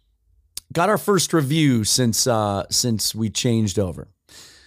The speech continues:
uh, since Brandon Schultz handed the reins over to myself and Dana. And here's the review,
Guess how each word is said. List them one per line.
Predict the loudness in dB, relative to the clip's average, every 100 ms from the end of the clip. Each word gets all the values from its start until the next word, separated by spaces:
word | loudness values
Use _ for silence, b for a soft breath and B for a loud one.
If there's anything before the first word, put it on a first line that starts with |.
| B B -10
uh, | -6 -4 -4
since | -6 -6 -6
Brandon | -4 -2 -2 -2
Schultz | -2 -2 -2 -6 -8 -8
handed | -6 -2 -2 -2
the | -2
reins | -2 -2
over | -4 -4 -8 -10 _ -6
to |
myself | -4 -4 -4 -6 -8 -14 _ _ -10
and | -8 -6
Dana. | -8 -12 -18 _ _ _ _ _ _ _ B B B B B _ _ _ _ -4
And | -2 0 0 0 -2 -2
here's | -2 0 0
the | -2
review, | -4 -8